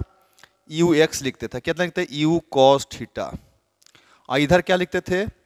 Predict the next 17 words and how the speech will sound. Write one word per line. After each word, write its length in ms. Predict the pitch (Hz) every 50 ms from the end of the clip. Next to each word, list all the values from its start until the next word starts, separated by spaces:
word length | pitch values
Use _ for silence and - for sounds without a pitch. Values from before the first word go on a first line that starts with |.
| _ _ _ - _ _ _ 143
यू 200 | 147 160 165 147
वाई 280 | 127 127 123 127 131 120
लिखते 300 | 113 107 - - 104 98
थे, 200 | - 110 107 104 - _ _
यानी 220 | 127 139 147 151 135
कितना, 400 | - 160 143 - 165 170 190 - _ _ _ _ _ _ _ _ -
यू 260 | 135 143 156 165 170
sin 440 | - - 156 135 135 143 160 180 196 190 _ -
theta, 380 | - 120 101 _ - - 80 - - - _ _ _ _ _ _ - -
ठीक 140 | 160 156
है 60 | 190 196
ना। 140 | 214 240 247 _ _ _ _ _ _ - - _ - - _ -
अगर 220 | 151 165 214 226
मैं 160 | 226 226 233 233
बोलूँ 260 | 208 190 180 185 196
यहाँ 300 | 185 180 175 180 196 208 - -
पे, 320 | 175 151 151 160 190 220